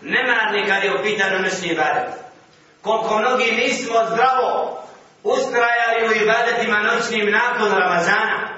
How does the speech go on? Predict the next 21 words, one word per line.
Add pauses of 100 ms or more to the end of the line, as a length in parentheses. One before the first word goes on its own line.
(540)
pa
čekamo
Ramazan
sad
i
mnogi
smo
nespremni
duhovno
da
uđemo
u
namaz (120)
po
dva,
tri
sata. (960)
Osjećamo
da
naša
s-,